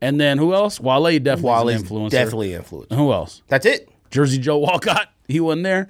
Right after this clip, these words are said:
Speaker 2: Nope.
Speaker 1: Who else was there?
Speaker 2: Oscar Robertson, he wasn't there.
Speaker 1: <laughs>
Speaker 2: Uh,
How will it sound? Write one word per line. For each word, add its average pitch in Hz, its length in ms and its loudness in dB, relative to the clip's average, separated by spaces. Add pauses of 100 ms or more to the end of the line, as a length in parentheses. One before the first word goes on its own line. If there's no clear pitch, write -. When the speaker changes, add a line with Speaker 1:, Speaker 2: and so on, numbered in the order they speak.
Speaker 2:
Nope. 120 260 -2
Speaker 1:
Who 240 140 2
else 254 220 0
was 220 140 -2
there? 160 400 0
Speaker 2:
Oscar 117 320 -2
Robertson, 156 460 0
he 135 140 -2
wasn't 147 280 0
there. 143 280 2
Speaker 1:
<laughs> - 40 -14 (680)
Speaker 2:
Uh, 101 460 -4